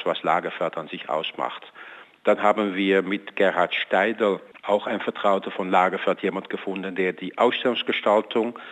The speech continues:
im Sinne wie eines, ich sag jetzt mal, Autobahntunnels oder wie einer Straße oder wie eine Betonwüste hervorgenommen hat. Und also wir sind in dem Sinne immer sehr nah bei den Leuten geblieben, die auch sehr nah bei Lagerfeld stehen.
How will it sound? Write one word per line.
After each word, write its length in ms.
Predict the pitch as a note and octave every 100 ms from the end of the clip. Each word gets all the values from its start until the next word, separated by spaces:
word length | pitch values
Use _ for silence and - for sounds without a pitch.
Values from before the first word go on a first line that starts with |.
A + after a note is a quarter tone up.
| - -
im 200 | - G2
Sinne 380 | F#2 A2 G2 F#2
wie 200 | G2 A#2
eines, 320 | G#2+ G2+ G2 - - -
ich 80 | -
sag 160 | G2+ F#2
jetzt 120 | -
mal, 100 | F2
Autobahntunnels 1080 | G#2 B2 - A2+ G#2+ G#2+ - B2 A#2 A2 G2
oder 220 | F#2+ -
wie 80 | A#2+
einer 160 | G#2 G2+
Straße 600 | - G2 F#2 A#2+ - A2
oder 240 | G2 F#2
wie 100 | G#2
eine 140 | G2 F#2
Betonwüste 1000 | - - - A#2 A#2+ A#2+ A2+ - A#2 G2+ - -
hervorgenommen 840 | - G2+ - G#2+ - C#3 C3+ C#3+ C3
hat. 200 | C3 C#3+ - - -
Und 320 | B2 A2 A2 - - -
also 240 | G#2 G#2+
wir 120 | A2+
sind 260 | - B2+ B2 -
in 140 | A2+
dem 180 | G#2 B2
Sinne 200 | B2 A2+
immer 280 | B2 C3 B2
sehr 280 | - G#2+ A#2+
nah 380 | G2 G2 B2 D#3 - - - _
bei 140 | - G#2+
den 160 | G2
Leuten 420 | F#2 G#2 C3+ C#3+
geblieben, 580 | A#2+ A2 G#2+ A#2 C3 B2
die 160 | G#2 A2+
auch 200 | A2+ -
sehr 240 | - G#2+
nah 160 | G2+ G2
bei 100 | F#2+
Lagerfeld 560 | F2 F2+ F#2 - F2
stehen. 440 | - - D2 C#2+